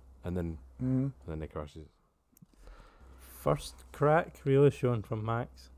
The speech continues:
Speaker 3: because he was, I think by that point they were even saying he was over three tenths up the
Speaker 1: Mm.
Speaker 3: final corner.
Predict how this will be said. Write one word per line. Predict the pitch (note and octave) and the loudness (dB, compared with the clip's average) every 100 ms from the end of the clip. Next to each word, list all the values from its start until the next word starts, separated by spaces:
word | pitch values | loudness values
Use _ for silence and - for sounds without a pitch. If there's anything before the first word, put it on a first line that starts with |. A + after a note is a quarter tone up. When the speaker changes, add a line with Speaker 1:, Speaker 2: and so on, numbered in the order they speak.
| - | -6
Speaker 3:
because | B2 C3 A2 | -2 0 2
he | A#2 | 0
was, | A2+ G#2 - - G3 | -2 -6 -10 -12 -2
I | |
think | C#3+ C#3+ B2+ | 2 2 4
by | A#2 | 4
that | A#2+ - | 4 4
point | - A#2+ A2+ | 0 0 0
they | |
were | G#2+ | -2
even | A2 A2 | -2 -4
saying | - A#2 | -2 -2
he | A2 | -2
was | G#2 | -2
over | A2 G2+ | -2 -2
three | - A2+ | -4 -6
tenths | - A2+ G2+ - | -4 -6 -4 -4
up | A2 - - - _ C3 | -4 -4 -16 -20 _ -10
the | G#2 F#2+ | -4 -2
Speaker 1:
Mm. | F2+ | 0
Speaker 3:
final | A2 G#2+ | -2 -4
corner. | - A2 G#2+ G#2 | -4 -2 -2 -4